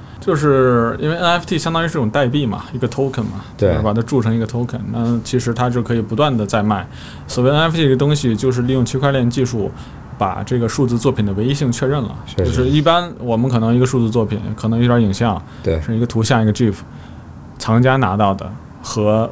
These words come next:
Speaker 1: 我如果从网上，如果它那个元素才在网上有啊，
Speaker 2: 是。
Speaker 1: 我从网上直接扒的，你如果打开这个文件的源代码一零一零一零，它都是完全一样的。
Speaker 2: 啊，我知道，对。
Speaker 1: 那我怎么能证明说我拿的这个作品
Speaker 2: 是 original，
Speaker 1: 就是 original 的？
Speaker 2: 对，对，对，对。
Speaker 1: 就是这个问题。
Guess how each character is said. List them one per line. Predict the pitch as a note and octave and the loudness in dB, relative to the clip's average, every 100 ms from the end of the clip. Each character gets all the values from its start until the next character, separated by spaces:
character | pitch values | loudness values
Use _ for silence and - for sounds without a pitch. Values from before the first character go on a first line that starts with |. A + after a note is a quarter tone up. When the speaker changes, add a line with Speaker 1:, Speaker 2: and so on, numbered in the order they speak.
| - | 0
Speaker 1:
我 | A2 | 2
如 | G#2+ A#2+ | 2 4
果 | A2+ | 2
从 | A#2 | 4
网 | A#2 F#2 | 2 2
上， | F#2+ A2+ | 0 2
如 | C#3 | 4
果 | F3+ | 4
它 | D3+ | 2
那 | C3+ B2+ | -2 -2
个 | |
元 | A2+ A2 | 0 0
素 | A2+ | 0
才 | B2 A2 | 2 4
在 | A2 | 4
网 | F#2 | 4
上 | F#2+ | 2
有 | A2 | -2
啊， | - - | -2 0
Speaker 2:
是。 | G2+ | 2
Speaker 1:
我 | |
从 | B2+ | 4
网 | B2 | 4
上 | G2 | 2
直 | G2 A2 | 0 2
接 | A#2+ | 2
扒 | A#2 B2 A#2+ | 2 0 0
的， | A2 F#2+ - - - | -2 -8 -16 -20 -10
你 | B2 | -2
如 | A#2+ C3 | 0 2
果 | D#3 | 2
打 | - F#2 | 0 -2
开 | C3+ | 0
这 | C#3+ C3 | 2 4
个 | |
文 | A2 A#2 | 4 4
件 | C#3 | 4
的 | A#2+ | 4
源 | G2+ G2+ | 4 4
代 | C3 | 2
码 | G#2+ E2 - - | 2 -2 -6 2
一 | A#2+ | 4
零 | A#2 | 6
一 | A#2 A#2 | 6 6
零 | A2+ | 4
一 | A2+ | 4
零， | G#2+ G2+ | 4 2
它 | - C#3 | -2 -2
都 | - G3 | 2 4
是 | F3+ | 4
完 | A2 | 4
全 | C3+ A#2+ | 2 2
一 | |
样 | G#2 | 2
的。 | G2 | 4
Speaker 2:
啊， | |
我 | G2 G2+ | 4 4
知 | G2 | 2
道， | F2+ | 0
对。 | F2 F2+ | 0 4
Speaker 1:
那 | |
我 | D3+ F#3 | 6 6
怎 | D#3 | 4
么 | A2+ | 2
能 | A#2+ D#3+ | 2 4
证 | G#3 | 4
明 | C#3+ C3+ | 4 2
说 | C3+ C#3 | 4 4
我 | A#2+ G2+ | 4 2
拿 | F#2 A2+ | 0 2
的 | D#3 | 4
这 | D#3+ | 6
个 | B2+ | 6
作 | A#2+ B2 | 6 4
品 | G#2+ F#2+ - | 2 -6 -4
Speaker 2:
是 | - G2 | 0 0
original， | E2+ F#2+ G#2 G2+ D#2+ D2 | 2 4 4 4 2 0
Speaker 1:
就 | - G3 | 4 6
是 | C3 | 6
original | A2+ A#2 | 4 4
的？ | B2+ | 6
Speaker 2:
对， | A#2+ | 4
对， | A#2 | 2
对， | F2 | 0
对。 | G2 | 0
Speaker 1:
就 | D#3+ | 2
是 | D3+ | 4
这 | F3+ | 4
个 | C#3+ | 2
问 | A#2 | 0
题。 | G2 | -2